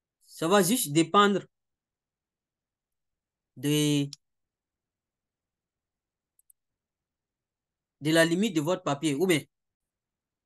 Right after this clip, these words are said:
il n'y a pas de limite,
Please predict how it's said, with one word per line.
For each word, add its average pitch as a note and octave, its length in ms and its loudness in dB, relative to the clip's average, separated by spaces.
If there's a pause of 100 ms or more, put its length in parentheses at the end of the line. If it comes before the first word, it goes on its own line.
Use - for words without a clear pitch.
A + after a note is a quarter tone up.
(2000)
il - 20 -12
n'y E3+ 60 -2
a F3 40 -8
pas G#3+ 140 2
de G3 80 4
limite, E3 500 -2